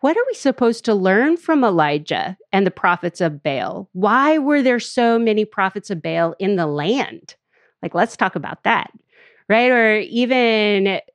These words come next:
like, being able to go to the other side of the valley and say, "Let's talk about that wise woman of Shunem. She was amazing.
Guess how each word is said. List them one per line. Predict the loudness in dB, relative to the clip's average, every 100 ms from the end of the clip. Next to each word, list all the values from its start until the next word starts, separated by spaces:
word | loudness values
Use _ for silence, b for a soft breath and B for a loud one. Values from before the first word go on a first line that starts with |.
| -2
like, | -2 0
being | 2 4 4
able | 2 0 -2
to | -2 0 -2 -6 -2
go | 2 2 2
to | -2
the | -4
other | -2 -2 -4
side | -6 -6 -6
of |
the | -8
valley | -4 -2 0 -2 -4
and | -8
say, | -12 -14 -10
"Let's | -10 -12
talk | -4 -2 0
about | 2 0 2
that | -2 0
wise | 0 0 -2 -2
woman | 0 2 2 -2
of | -6
Shunem. | -4 0 2 0 -2 -6 -6
She | -12 -4 -2
was | 0 0 -2
amazing. | -4 -4 -2 0 0 -2 -6 -10 -12